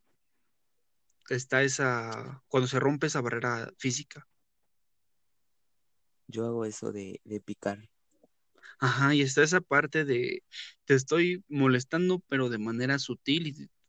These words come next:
Speaker 1: no de forma tan, tan agresiva, no te estoy poniendo en tu madre.
Speaker 2: <laughs>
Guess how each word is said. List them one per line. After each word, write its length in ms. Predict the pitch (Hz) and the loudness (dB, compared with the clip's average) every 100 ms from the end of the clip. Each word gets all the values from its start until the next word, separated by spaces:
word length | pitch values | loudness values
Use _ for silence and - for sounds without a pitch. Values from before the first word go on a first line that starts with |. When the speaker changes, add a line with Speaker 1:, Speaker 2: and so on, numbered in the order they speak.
| _ - - 127 | _ -20 -16 -8
Speaker 1:
no 160 | 131 | -4
de 80 | 143 | -4
forma 340 | 131 131 131 127 | -4 -2 0 -2
tan, 400 | - 113 110 - | -4 -8 -8 -8
tan 220 | 127 120 | -6 -4
agresiva, 500 | 117 120 - 185 139 | -4 -6 0 2 2
no 120 | 131 | 0
te 100 | 127 | -2
estoy 180 | 131 135 | -4 -6
poniendo 340 | - 131 127 117 | -6 -4 -4 -6
en 80 | |
tu 100 | 117 123 | -8 -6
madre. 360 | 147 147 135 _ _ _ _ _ _ _ _ _ _ _ _ - | -4 -4 -8 _ _ _ _ _ _ _ _ _ _ _ _ -8
Speaker 2:
<laughs> 400 | 135 117 - | -6 -6 -10